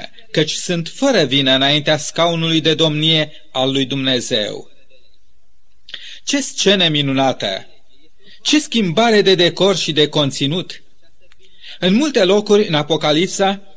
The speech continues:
după descrierea unor scene dramatice și înfricoșătoare, inspirația divină a dispus prezentarea unei viziuni de slavă și de triumf, întocmai cum este și această viziune pe care am citit-o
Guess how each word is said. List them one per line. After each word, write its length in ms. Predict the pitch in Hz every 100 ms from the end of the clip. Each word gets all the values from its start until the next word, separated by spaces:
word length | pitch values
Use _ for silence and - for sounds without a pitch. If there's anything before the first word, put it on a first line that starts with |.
| - - -
după 300 | - 127 151
descrierea 560 | 170 208 - 285 285 240
unor 280 | 214 202 196
scene 420 | - - 233 220
dramatice 680 | 175 175 175 220 214 170 165
și 160 | -
înfricoșătoare, 1080 | 185 160 175 175 156 135 - 175 180 185 208 - - - - - - - -
inspirația 680 | 165 175 - 240 285 294 269
divină 340 | 220 208 240
a 100 | 233
dispus 440 | 190 202 - 233 -
prezentarea 640 | 226 196 196 185 226 214
unei 240 | 196 196 185
viziuni 400 | 170 156 214 190
de 120 | 185
slavă 520 | 165 - 196 208 156
și 160 | 147 151
de 140 | 156
triumf, 440 | 151 151 180 202 - - - - - -
întocmai 560 | 202 202 302 294 247
cum 160 | 226 208
este 300 | 214 214 202
și 140 | 196
această 420 | 214 208 233 220 202
viziune 520 | 151 147 147 196 190
pe 160 | 196
care 200 | 185 165
am 120 | 156 151
citit-o 600 | 170 156 175 185 185